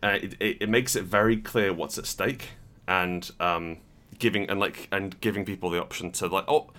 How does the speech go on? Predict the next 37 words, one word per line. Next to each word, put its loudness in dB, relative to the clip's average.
or, 2
like, 4
letting 2
them 2
roll 6
first 2
and -4
saying, 2
"Oh, 8
it 0
went 6
really 0
well. 2
Let's 2
play 4
it 2
out 4
so 0
it -2
goes 2
really 0
well. 4
Oh, 0
it -4
went -6
really -2
badly. 2
Let's -4
play 0
it 2
out. 2
Let's -2
play 4
out 2
what 0
happened -2
there, -6